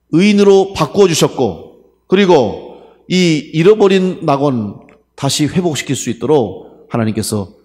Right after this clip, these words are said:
구원의 은혜를 주셨는데 그것이 바로 예수 그리스도를 통한 구원이라는 것이죠.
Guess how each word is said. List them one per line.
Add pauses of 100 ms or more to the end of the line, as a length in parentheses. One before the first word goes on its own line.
(300)
구원의
은혜를
주셨는데
그것이
바로
예수
그리스도를
통한
구원이라는
것이죠.